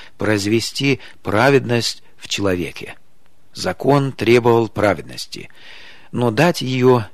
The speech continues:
не мог. Спасение и оправдание грешника — это дар Божий. Праведность дается Христом, который купил ее для нас своей жертвой.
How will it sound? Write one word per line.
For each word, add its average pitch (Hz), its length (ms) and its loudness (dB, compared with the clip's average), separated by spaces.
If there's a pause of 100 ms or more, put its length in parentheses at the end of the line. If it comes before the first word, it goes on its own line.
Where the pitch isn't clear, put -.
(120)
не 113 220 -4
мог. - 420 -8 (640)
Спасение 107 1000 -2 (260)
и 120 100 0
оправдание 113 800 0
грешника — 92 640 -2 (120)
это 123 400 0
дар 95 440 -2
Божий. 78 640 -12 (800)
Праведность 131 800 0 (320)
дается 110 520 -2
Христом, 95 600 -8 (260)
который 135 380 4
купил 180 580 0
ее 98 460 0 (220)
для 101 220 -4
нас 113 400 -2
своей 98 460 -2
жертвой. - 640 0